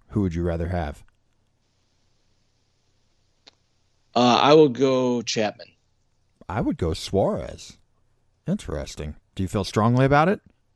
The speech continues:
Speaker 2: Uh, talk to me once Chapman signs with somebody. I don't
Speaker 1: Oh,
Speaker 2: know.
Speaker 1: I thought
Speaker 2: See?
Speaker 1: maybe we'd have ourselves a three sixty-five bet 'cause we have so few of them.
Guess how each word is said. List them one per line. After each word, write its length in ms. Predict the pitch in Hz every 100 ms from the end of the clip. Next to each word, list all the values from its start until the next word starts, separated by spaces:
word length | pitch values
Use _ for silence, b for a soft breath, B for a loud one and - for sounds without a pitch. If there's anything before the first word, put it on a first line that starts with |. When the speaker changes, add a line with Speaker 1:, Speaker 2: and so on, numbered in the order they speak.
| _ _ _ _ _ _ _ _ _ _ _ _ _ _ _ _ _ _ _ _ -
Speaker 2:
Uh, 380 | 135 143 147 143 127 -
talk 260 | - 156 -
to 80 |
me 100 | 127
once 260 | 113 113 -
Chapman 380 | - 107 85 92
signs 360 | - 101 98
with 80 | 95
somebody. 460 | - 92 92 90 85 -
I 60 | 143
don't 240 | 123 113
Speaker 1:
Oh, 220 | 110 98
Speaker 2:
know. 200 | 92 87 - -
Speaker 1:
I 40 |
thought 220 | - 117 110
Speaker 2:
See? 80 |
Speaker 1:
maybe 160 | 117 113
we'd 240 | 107 113
have 180 | 113 110
ourselves 400 | 110 104 113 95
a 160 | 107 85 - _
three 160 | 113 107
sixty-five 640 | - 101 101 - 101 95
bet 180 | 90 82
'cause 160 | 87 92
we 120 | 98
have 120 | 95
so 140 | - 87
few 300 | - 98 90
of 120 | 65
them. 220 | 78